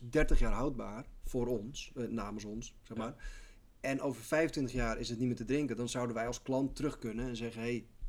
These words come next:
Speaker 1: Stadsbrouwerij, de Helderse jongens, we willen ons geld terug." En dat moet je niet, niet willen. Eh, dus daar moet je dan een contractje over opstellen. Nou, daar zijn wij over in gesprek van, "Joh, we kunnen best die verantwoordelijkheid gewoon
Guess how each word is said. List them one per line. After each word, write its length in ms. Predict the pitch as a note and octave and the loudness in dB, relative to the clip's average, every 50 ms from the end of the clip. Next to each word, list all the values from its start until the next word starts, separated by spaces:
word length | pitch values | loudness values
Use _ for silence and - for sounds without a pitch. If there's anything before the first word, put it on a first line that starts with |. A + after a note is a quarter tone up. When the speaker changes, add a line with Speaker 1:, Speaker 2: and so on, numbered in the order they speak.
| - - - | -4 -4 -6
Speaker 1:
Stadsbrouwerij, 580 | - - G#2+ A2 G#2+ A#2 A2 G#2 A2 A2 A2 | -6 -4 -4 -4 -4 -4 -4 -2 -2 -4 -2
de 60 | G#2+ A2 | -4 -2
Helderse 300 | A2 A2 A2+ A2+ G#2+ G#2+ | -2 -4 -4 -4 -4 -4
jongens, 240 | G#2+ A2 A#2 B2 | -2 -2 -2 -2
we 80 | A#2 A2+ | -2 -2
willen 180 | A2 A2+ A2+ A#2 | -2 -2 -2 -2
ons 100 | A#2 - | -4 -2
geld 240 | - E3 D3 - | 2 4 4 2
terug." 280 | - - - - - - - - - - - - - | 2 -2 -10 -12 -12 -16 -16 -16 -18 -18 -18 -18 -12
En 220 | - A#2+ A#2+ A2 G2+ | -6 -4 -4 0 2
dat 220 | C#3 C#3+ C3+ A#2+ | 2 2 2 2
moet 240 | C3 C#3 D3 C3+ - | 4 4 4 4 4
je 60 | C3 | 6
niet, 260 | C3 B2+ B2+ B2+ - - - - | 6 6 4 2 -4 -16 -14 -8
niet 280 | - B2+ B2+ B2+ B2 G#2+ | -4 0 0 0 0 2
willen. 320 | C3 B2+ A2+ G2+ F#2+ - - - - - - - - - - - - - - - - - | 2 2 2 2 -4 -10 -14 -16 -18 -16 -18 -20 -20 -20 -20 -20 -20 -20 -20 -18 -12 -10
Eh, 180 | - - A2+ A2+ A2+ A#2 | -4 -2 0 0 0 0
dus 120 | B2 C3 B2 | 0 -2 0
daar 160 | C#3+ C3+ C3+ | 2 2 2
moet 100 | D3 C3+ | 2 4
je 60 | C3+ | 4
dan 140 | C3 B2+ B2+ | 4 4 4
een 60 | B2+ | 2
contractje 380 | A#2+ C3+ A2+ B2 B2 A#2+ - B2 | 2 0 0 -2 -2 -2 0 0
over 240 | A#2+ A#2+ A2+ - B2 | 0 0 -2 -2 -2
opstellen. 300 | A#2 - - A#2+ A#2 A2+ | -2 0 0 0 0 -2
Nou, 120 | F#2+ D#2+ | -2 -4
daar 80 | A2 A2+ | -4 -2
zijn 160 | B2+ B2+ C3 | -2 0 0
wij 180 | B2+ B2+ C3 | 2 2 2
over 160 | C3+ C3+ B2+ C3 | 2 2 4 2
in 80 | B2+ | 2
gesprek 320 | A#2+ - - D3 C3 B2 - | 2 2 2 0 0 0 -2
van, 120 | - A2 | -6 -4
"Joh, 200 | G#2+ A2+ A#2 A2 | -2 -2 -2 -4
we 80 | A2 - | -4 -4
kunnen 220 | - A#2+ A#2 A2+ | -4 -2 -2 0
best 220 | A2 A#2+ A#2 - | -2 -2 -4 -2
die 180 | - B2+ B2 B2 | -2 -4 -4 -2
verantwoordelijkheid 600 | - B2+ B2+ A#2 A#2+ B2+ B2+ A#2+ - B2 A#2+ A#2 | -2 -4 -2 0 0 0 0 0 -2 -4 -4 -4
gewoon 520 | - - B2 B2 A#2+ A#2+ A#2+ A#2 A2+ A2+ | -4 -2 -2 0 0 0 0 -2 -2 -4